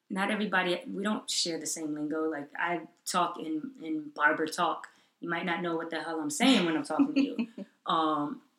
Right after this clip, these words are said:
Speaker 1: and so really trying to figure out with people, um, what is the cut that they're looking for. 'Cause sometimes it's not just, "Oh, I want an undercut," or, "Oh, I wanna, I want a skin fade." Um, I
Speaker 2: See,
Speaker 1: get
Speaker 2: I
Speaker 1: a
Speaker 2: don't
Speaker 1: lot
Speaker 2: know.
Speaker 1: of,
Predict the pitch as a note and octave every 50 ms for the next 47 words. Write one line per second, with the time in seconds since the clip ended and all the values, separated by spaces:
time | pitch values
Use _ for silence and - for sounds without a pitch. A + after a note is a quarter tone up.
0 | _ _ _ _ _ _ _ _ - G3+ F3 - - F#3 F3 D#3 E3 F3+ F3 F3+
1 | F3 - F3+ F3 E3+ E3+ E3 D#3+ D#3+ D#3+ E3 E3 - - E3+ D#3 D#3+ D#3+ D#3+ E3
2 | - D#3 D#3 - E3+ E3 D#3+ - E3+ E3 E3 D#3 D#3 D3+ D3+ - - - D#3+ D#3+
3 | D#3 D#3 D#3+ E3 D3+ C#3 - _ - D#3+ D#3+ D#3+ D#3+ E3+ D#3+ - - - - E3
4 | - - D#3 - E3 D#3 D#3 D#3 D#3 D#3 D3+ - - D#3+ D#3+ D#3 D#3 - - F#3+
5 | G#3+ G#3 G#3 G3+ G3 - - G3 F#3+ F#3+ - F3+ F#3 F3 E3 - - - F3 F3
6 | E3 D#3+ D#3 D#3 D3+ D#3 D#3+ - E3 D#3+ D#3 D3+ - - D3 C#3+ D3+ D3 C#3+ C#3+
7 | D3 - - D#3 D#3 D3 D3+ D3+ D3+ D3+ D#3 D3+ D3+ - - E3 D3+ D3 D3 D3+
8 | D3 - - - D#3 D#3 D#3 - F3 F#3 - - - - _ _ - - - -
9 | - - _ - E3+ E3 D#3+ D#3 D3+ D3+ - - - F3+ E3+ E3 E3+ D#3 D#3+ D#3+
10 | D#3+ D#3+ D#3+ D#3 D#3 D#3 D3+ D#3 E3+